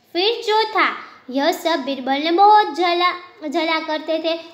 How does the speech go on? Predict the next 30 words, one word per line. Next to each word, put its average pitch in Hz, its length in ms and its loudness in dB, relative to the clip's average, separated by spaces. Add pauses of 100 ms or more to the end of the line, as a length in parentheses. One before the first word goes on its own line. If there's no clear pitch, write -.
और 294 120 -2
हमेशा 359 540 2
कोशिश 370 580 2
किया 330 220 0
करते 311 320 -4
थे 320 160 -2
कि - 340 -8
बादशाह 277 420 0
के 392 200 -2
सामने 302 380 -2
उसे 277 320 -4
नीचा 403 520 0
दिखा 339 380 -2
दे। 311 460 -2
और 285 140 -2
आज 262 360 -2
जब 339 240 2 (240)
दरबार 277 460 2
में 302 260 -2
बीरबल 285 400 -4 (240)
मौजूद 285 360 0
नहीं 427 340 4
था 440 240 2
तो - 340 -6
उनके 269 460 0
लिए 294 460 0
सुनहरा 440 840 2
वक्त, 370 420 -6
अवसर 359 400 0
था। 339 320 2